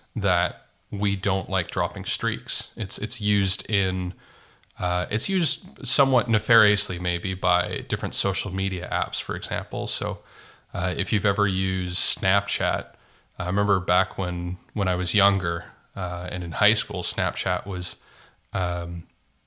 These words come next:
a big thing. It probably is still a big thing, but I don't, I don't pay much attention to it these days, so maybe it's changed. But,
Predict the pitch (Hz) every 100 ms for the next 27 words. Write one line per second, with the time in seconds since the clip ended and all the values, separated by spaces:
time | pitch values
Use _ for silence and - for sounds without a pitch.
0 | _ - 98 101 - 104 87 - 160 143
1 | 113 110 107 101 - 95 90 92 85 -
2 | 92 85 80 90 95 101 101 101 110 -
3 | 95 98 - 95 95 92 - - 85 90
4 | 90 - - - 95 92 90 87 - 98
5 | 90 85 - 90 -